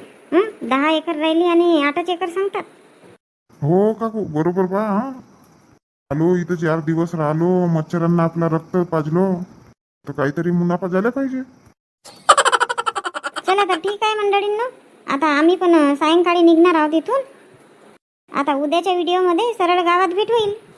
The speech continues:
Speaker 1: तर मग, अ, कशी वाटली ही व्हिडिओ? तुम्हाला व्हिडिओ आवडली असेल तर व्हिडिओला जास्तीत जास्त लाईक करा, शेअर करा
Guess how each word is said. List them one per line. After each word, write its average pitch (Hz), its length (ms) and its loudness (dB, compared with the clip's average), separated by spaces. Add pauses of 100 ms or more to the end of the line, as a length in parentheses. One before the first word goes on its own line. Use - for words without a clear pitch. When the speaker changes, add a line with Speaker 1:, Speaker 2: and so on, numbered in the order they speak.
(600)
Speaker 1:
तर 330 100 2
मग, 339 220 2
अ, 294 180 2
कशी 359 260 -2
वाटली 415 260 -2
ही 427 100 0
व्हिडिओ? 381 320 -2 (880)
तुम्हाला 294 280 2
व्हिडिओ 294 240 -2
आवडली 277 400 0
असेल 330 340 0
तर 302 80 0
व्हिडिओला 285 400 2
जास्तीत 277 340 -2
जास्त 277 340 -4
लाईक 262 300 -2
करा, 311 240 2
शेअर 294 340 0
करा 302 260 0